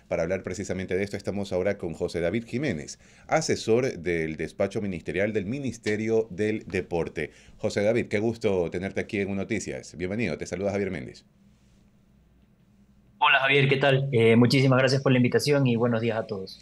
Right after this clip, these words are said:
Speaker 1: Muy bien, muchas gracias también por estar aquí en esta entrevista. Cuéntanos, ¿no? Aunque se logró conquistar una medalla de oro, lo más significativo de esta edición para los nuestros fue que se rompió el récord de medallas obtenidas en una sola cita olímpica, José David.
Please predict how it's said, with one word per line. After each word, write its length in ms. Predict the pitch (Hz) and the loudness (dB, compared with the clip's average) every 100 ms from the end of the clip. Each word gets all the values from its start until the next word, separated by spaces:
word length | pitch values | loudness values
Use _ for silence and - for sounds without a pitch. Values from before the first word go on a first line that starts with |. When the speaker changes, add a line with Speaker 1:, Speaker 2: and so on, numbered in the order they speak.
| - - _ - _ | -20 -20 _ -20 _
Speaker 1:
Muy 140 | - 113 | 0 4
bien, 140 | 104 | 4
muchas 200 | 110 113 | 4 2
gracias 240 | 107 107 | 2 2
también 220 | 98 98 98 | 0 0 2
por 100 | 92 | 0
estar 220 | - 101 | 2 0
aquí 300 | 98 107 104 | 0 0 0
en 100 | 98 | -2
esta 420 | 95 104 92 90 | -2 2 4 4
entrevista. 680 | 87 85 90 87 80 - 87 | 0 0 0 0 -2 -4 0
Cuéntanos, 480 | 139 117 98 87 85 | 2 4 4 2 -2
¿no? 140 | 123 | 0
Aunque 220 | 123 107 | 0 0
se 120 | 107 110 | 2 2
logró 240 | 123 170 | 2 2
conquistar 440 | 175 127 117 127 | 0 -4 -2 -2
una 140 | 131 123 | 0 0
medalla 360 | 107 113 113 | 2 2 2
de 100 | 98 | 2
oro, 380 | 104 139 127 127 | 4 4 4 4
lo 100 | 113 | 4
más 160 | 95 110 | 0 -2
significativo 640 | 117 101 98 87 110 110 | -2 -4 -2 -2 0 0
de 60 | 104 | 0
esta 200 | - 104 | -2 -2
edición 440 | 92 80 - 127 | -2 -2 -2 -2
para 180 | 117 95 | 0 0
los 220 | 87 82 | 0 -4
nuestros 480 | 135 147 147 147 - | -4 -4 -2 -4 -4
fue 420 | 120 127 135 131 | -4 0 0 -2
que 280 | 120 110 95 | -2 -2 0
se 160 | 90 98 | -2 -2
rompió 300 | 92 82 135 | -2 -4 -4
el 40 | |
récord 480 | 131 170 - 76 76 | -2 -4 -4 -8 -6
de 180 | 76 82 | -6 -6
medallas 600 | 80 80 107 117 120 - | -4 0 0 2 0 -2
obtenidas 460 | 85 80 95 113 107 | -4 -6 -4 -4 -4
en 100 | 95 | -4
una 200 | 113 90 | -4 -6
sola 520 | - - 127 120 - | -8 -4 0 0 0
cita 460 | - 123 117 120 - | -2 -4 0 0 0
olímpica, 720 | 92 120 98 - 78 - 73 | -2 0 -2 -4 -6 -4 -4
José 200 | 90 82 | -4 -4
David. 280 | 76 71 57 | -2 -4 -8